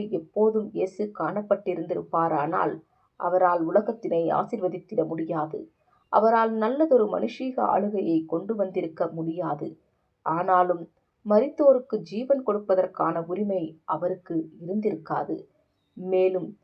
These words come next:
மரணம் எனும் சாபத்தினையும் அதனோடுள்ள யாவற்றையும் அவரால் ஒருபோதும் ஒழித்து போட்டிருக்க முடியாது. ஆகையால்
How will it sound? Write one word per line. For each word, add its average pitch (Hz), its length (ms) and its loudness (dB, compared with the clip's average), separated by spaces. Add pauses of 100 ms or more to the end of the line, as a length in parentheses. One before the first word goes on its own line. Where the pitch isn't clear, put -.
(220)
மரணம் 196 480 2
எனும் 185 300 -2 (160)
சாபத்தினையும் 185 880 -4 (400)
அதனோடுள்ள 254 680 4 (120)
யாவற்றையும் 208 720 0 (200)
அவரால் 160 480 0
ஒருபோதும் 185 680 0 (220)
ஒழித்து 180 400 -4
போட்டிருக்க 160 580 -6
முடியாது. 156 560 -2 (600)
ஆகையால் 180 560 2